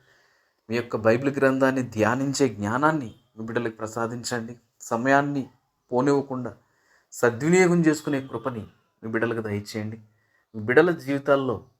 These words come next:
గొప్ప వెలుగుల్ని నింపండి నాయన. ఎంతమంది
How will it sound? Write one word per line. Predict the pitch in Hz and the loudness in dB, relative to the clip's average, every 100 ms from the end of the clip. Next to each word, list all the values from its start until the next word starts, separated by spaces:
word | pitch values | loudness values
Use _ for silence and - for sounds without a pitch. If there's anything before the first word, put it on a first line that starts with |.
| _ 104 | _ -12
గొప్ప | 131 - 175 | -12 -8 -10
వెలుగుల్ని | 123 120 131 143 135 | -4 -4 -4 -4 -6
నింపండి | 110 104 104 104 | -6 -8 -8 -10
నాయన. | 101 98 107 - _ _ _ _ _ _ | -12 -14 -16 -20 _ _ _ _ _ _
ఎంతమంది | 113 143 156 156 147 | -6 0 0 0 -6